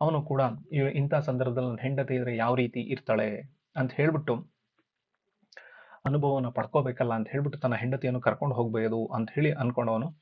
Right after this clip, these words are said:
ಬರ್ತಾನೆ. ಬಂದು, ಆ, ಅಂದ್ರೆ ಹೆಣ್ಣು ಮಕ್ಕಳನ್ನ ಸಿನಿಮಾಗೆ ಕರ್ಕೊಂಡು ಹೋಗೋದ್ರ ಬಗ್ಗೆ ಎಲ್ಲೂ ಕೂಡ ನಮ್ಮ ಮೌಲ್ಯಗಳು ಮಾತಾಡಿಲ್ಲ. So ಇವಾಗ ಏನಾದ್ರೂ ಇದು ಧರ್ಮಕ್ಕೆ ವಿರೋಧವಾಗತ್ತಾ ಅಥವಾ ಆಗೋದಿಲ್ವಾ, ಹ್ಮ್,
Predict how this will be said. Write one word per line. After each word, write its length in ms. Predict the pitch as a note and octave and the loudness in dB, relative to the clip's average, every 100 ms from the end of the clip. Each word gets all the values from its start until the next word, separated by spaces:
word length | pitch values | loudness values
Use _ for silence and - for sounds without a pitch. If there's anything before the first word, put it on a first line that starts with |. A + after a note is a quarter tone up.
| _ - B2+ | _ -6 4
ಬರ್ತಾನೆ. 680 | C#3+ C#3 B2 D3+ - - _ - | 4 4 -2 -4 -8 -20 _ 6
ಬಂದು, 560 | F3 F3+ D#3 A#2+ - _ _ _ _ _ _ _ - | 8 8 6 2 -2 _ _ _ _ _ _ _ -6
ಆ, 120 | C3 | -4
ಅಂದ್ರೆ 540 | A#2 - D#3+ E3 C#3 - | -4 -6 -4 -2 -2 -2
ಹೆಣ್ಣು 300 | C3+ C#3 D#3+ | 0 2 2
ಮಕ್ಕಳನ್ನ 560 | D3 D3 C#3+ C3 C3+ C3+ | 2 0 0 0 0 -2
ಸಿನಿಮಾಗೆ 580 | - C3 C3+ C3 B2+ | -2 -2 0 0 0
ಕರ್ಕೊಂಡು 400 | B2+ - - C3+ | 0 -2 -2 -2
ಹೋಗೋದ್ರ 380 | A#2+ B2+ B2+ B2 | 0 2 0 0
ಬಗ್ಗೆ 400 | C3 B2 A#2+ C3 | -2 0 0 0
ಎಲ್ಲೂ 300 | A#2 B2 C#3+ | 0 0 -2
ಕೂಡ 320 | D3 C3+ C3 C#3+ G3+ G#3+ | -2 -2 0 0 0 -2
ನಮ್ಮ 220 | C3+ B2 | -2 0
ಮೌಲ್ಯಗಳು 580 | A#2 B2 C3 B2 C#3+ G#3 - _ - | 0 0 2 2 0 -2 -6 _ -4
ಮಾತಾಡಿಲ್ಲ. 640 | B2 B2 C3 C3+ B2 B2+ - - - - | 0 0 2 2 2 -2 -4 -12 -10 0
So 80 | E3+ | 4
ಇವಾಗ 200 | D3+ C#3 | 4 4
ಏನಾದ್ರೂ 300 | C#3+ C#3 C#3+ | 4 4 2
ಇದು 200 | C3 B2 | 0 0
ಧರ್ಮಕ್ಕೆ 400 | G#2+ C3 B2 B2+ | 0 -2 2 2
ವಿರೋಧವಾಗತ್ತಾ 640 | A#2+ A#2+ G#2+ A#2+ A2+ C3+ | 4 4 2 -2 -2 0
ಅಥವಾ 400 | B2 B2 A#2 A#2+ | 0 0 -2 0
ಆಗೋದಿಲ್ವಾ, 540 | A2+ B2 A#2 A2+ A#2 A#2 | 2 2 2 2 2 0
ಹ್ಮ್, 840 | - - - - - _ D3+ D3+ | -6 -20 -20 -20 -20 _ -2 -2